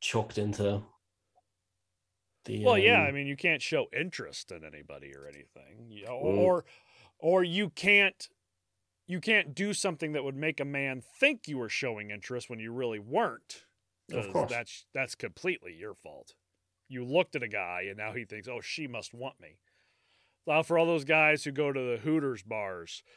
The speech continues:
Speaker 2: and the woman's nice to you for the tip, and, uh, then you,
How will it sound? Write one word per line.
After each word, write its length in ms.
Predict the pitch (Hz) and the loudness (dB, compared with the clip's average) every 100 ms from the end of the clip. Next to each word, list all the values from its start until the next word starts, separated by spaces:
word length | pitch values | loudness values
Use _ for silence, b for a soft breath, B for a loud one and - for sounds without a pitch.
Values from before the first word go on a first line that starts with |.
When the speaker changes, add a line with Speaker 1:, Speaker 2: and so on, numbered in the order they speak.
| b - | b -6
Speaker 2:
and 320 | 127 127 120 | -4 -4 -6
the 60 | |
woman's 360 | 117 123 120 110 | -6 -6 -8 -8
nice 260 | 123 131 - | -4 -4 -6
to 120 | 123 | -10
you 140 | 107 | -10
for 140 | 98 107 | -10 -12
the 100 | 90 | -14
tip, 380 | - 147 - _ _ - | -6 -6 -6 _ _ -16
and, 520 | 123 110 98 98 95 | -10 -10 -10 -12 -12
uh, 320 | 95 90 85 87 _ b b b _ | -10 -10 -12 -16 _ b b b _
then 140 | 117 113 | -10 -8
you, 140 | 117 | -12